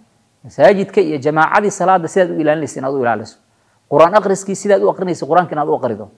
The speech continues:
Waxaa jira Ilaahay subxaanahu wa tacaala sunan, soonkoo kale wuxuu leeyahay sunnooyin.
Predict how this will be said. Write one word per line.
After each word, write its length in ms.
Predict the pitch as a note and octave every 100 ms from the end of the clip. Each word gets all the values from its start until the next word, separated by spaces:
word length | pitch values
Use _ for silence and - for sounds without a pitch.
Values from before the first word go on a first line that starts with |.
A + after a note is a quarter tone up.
| _ _ _ _
Waxaa 260 | - G3 A3+
jira 240 | F3+ G#3
Ilaahay 260 | F#3 F#3+ G3+
subxaanahu 400 | G3 D#3+ F#3+ F3+
wa 60 |
tacaala 420 | E3+ F3+ F#3 F#3+ F3+
sunan, 500 | - - A#3 D#3+ A#2+ - _
soonkoo 520 | - F#3 A3 - F3
kale 320 | - E3+ F#3+ - _ _ -
wuxuu 160 | - D3
leeyahay 240 | G3 E3+
sunnooyin. 540 | - F#3+ G#3+ A3 E3